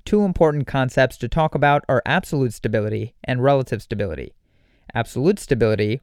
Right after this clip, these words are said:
refers to constructs that heal with primary haversian healing. You must eliminate micromotion with lag screw fixation in order to achieve absolute stability, and there must be low strain at the fracture site with high fixation stiffness.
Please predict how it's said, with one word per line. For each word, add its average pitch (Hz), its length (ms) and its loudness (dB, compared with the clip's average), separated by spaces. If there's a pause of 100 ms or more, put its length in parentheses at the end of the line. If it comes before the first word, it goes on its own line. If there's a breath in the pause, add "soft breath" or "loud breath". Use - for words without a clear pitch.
refers 156 400 2
to - 100 -2
constructs 180 600 0
that 135 180 0
heal 165 300 0
with 135 220 -2
primary 180 480 0
haversian 123 520 -2
healing. 139 440 -2 (580 soft breath)
You 135 100 -2
must 131 240 0
eliminate 170 460 2
micromotion 131 800 2
with 127 120 0
lag 156 300 2
screw - 220 -2
fixation 156 640 0 (280 soft breath)
in 143 140 0
order 143 160 2
to 139 180 -2
achieve 180 440 0 (100)
absolute 170 480 0
stability, 110 580 0 (320 soft breath)
and 123 160 0
there 120 80 2
must 156 300 0
be 135 140 0
low 160 260 4
strain 120 480 -2
at - 160 -4
the 123 60 0
fracture 175 400 0
site 107 400 -2
with 127 160 -4
high 165 240 -2
fixation 113 560 -4
stiffness. - 560 -4